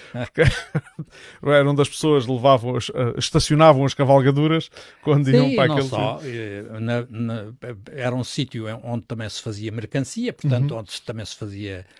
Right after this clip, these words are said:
Speaker 2: Sim.
Speaker 1: comércio, passavam por ali os almocreves, que por vezes levavam as suas mercadorias, e ali à sombra dessa, desse sobreiro,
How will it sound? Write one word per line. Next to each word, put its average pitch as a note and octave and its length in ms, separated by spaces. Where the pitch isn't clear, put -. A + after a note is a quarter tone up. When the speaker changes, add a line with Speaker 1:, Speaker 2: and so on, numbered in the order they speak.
Speaker 2:
Sim. - 200
Speaker 1:
comércio, D#3+ 520
passavam A#2 480
por A#2 140
ali A2 360
os G#2 120
almocreves, B2 720
que - 80
por G2+ 140
vezes G#2 260
levavam G2+ 520
as G2 80
suas G#2+ 220
mercadorias, C3+ 760
e G#3+ 120
ali F3+ 240
à F3+ 120
sombra C#3 400
dessa, B2 440
desse C3 200
sobreiro, F3+ 500